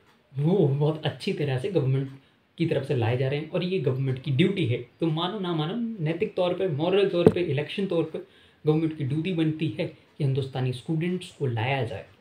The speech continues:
अब देखो हिंदुस्तान का flag, हमारा शान,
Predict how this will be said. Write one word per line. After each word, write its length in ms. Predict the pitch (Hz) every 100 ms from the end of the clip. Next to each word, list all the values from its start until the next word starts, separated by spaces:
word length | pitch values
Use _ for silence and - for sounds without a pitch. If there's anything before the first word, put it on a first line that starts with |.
| _ _ -
अब 140 | -
देखो 240 | 202 247 240
हिंदुस्तान 520 | 143 131 180 196 202
का 80 | 190
flag, 500 | - - 123 135 123 - - _ -
हमारा 240 | 123 120 117
शान, 380 | - 135 127